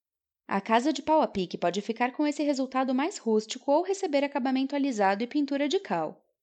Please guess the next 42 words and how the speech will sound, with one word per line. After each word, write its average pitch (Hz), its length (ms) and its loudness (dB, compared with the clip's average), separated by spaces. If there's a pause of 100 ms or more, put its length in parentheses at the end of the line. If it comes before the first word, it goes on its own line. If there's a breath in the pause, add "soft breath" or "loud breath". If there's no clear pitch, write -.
É 190 60 0
uma 175 140 -2
técnica 269 440 -2
antiga, 185 560 0
vinda 208 320 -2
com 294 180 -2
os 294 100 -4
povos 254 300 -2
africanos 185 720 -4
e 226 40 0
ainda 254 260 2
muito 262 340 0
adotada, 226 640 -2
mas 170 240 -2
também 233 380 0
desenvolvida. 240 800 0 (460)
Hoje, 175 340 0
as 160 100 0
madeiras 190 460 0
não 240 140 2
são 339 180 -2
mais 269 240 0
fixadas 175 560 -2
porque 185 240 -6
apodrecem 240 580 2
rapidamente. 240 920 -2
Se - 160 -6
usa 175 180 -2
uma 170 140 0
base 170 260 2
de 240 140 -2
pedra 185 400 0
que 180 80 -4
as 170 100 -2
afasta 180 420 0
de 196 120 -8
cinquenta 233 480 -4
a - 20 -6
sessenta 294 400 -4
centímetros 254 640 -4
do 311 140 -2
solo, 165 440 -2